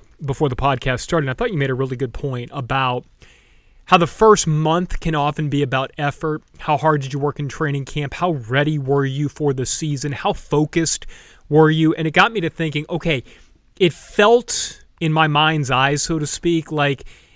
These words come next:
that hasn't been there for a while with this team, that, that, that attitude and that, that mantra, that, that mindset hasn't been there, that they didn't have that identity. Yeah, they could say Heat culture, but it wasn't there. So I just went back one year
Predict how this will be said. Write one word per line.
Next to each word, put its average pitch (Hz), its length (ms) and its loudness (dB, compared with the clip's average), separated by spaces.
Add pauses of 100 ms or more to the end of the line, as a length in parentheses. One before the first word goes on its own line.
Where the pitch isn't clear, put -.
that 175 180 4
hasn't 190 460 0
been 147 180 4
there 127 240 -2
for 123 260 -6
a 123 80 -2
while 123 520 -6
with 139 160 -12
this 143 180 -4
team, 135 300 -4
that, 120 160 -6
that, 156 320 2
that 160 200 0
attitude 165 880 2
and 143 160 -4
that, 143 320 -4 (460)
that 180 220 2
mantra, 160 720 2
that, 143 160 -2
that 151 160 0
mindset 156 760 -2
hasn't 147 560 -6
been 135 240 -2
there, 127 140 -8
that 139 100 -10
they 156 100 -2
didn't 170 340 -2
have 151 320 -4
that 139 120 0
identity. 127 560 0
Yeah, 170 240 2
they 190 120 2
could 135 180 -8
say 151 320 -4
Heat 175 320 -6
culture, 180 400 -2
but 147 120 -2
it 151 100 -4
wasn't 139 360 -4
there. 120 160 -6
So 226 140 0
I 285 40 6
just 277 140 -4
went 202 160 0
back 160 180 2
one 143 260 0
year 135 360 -2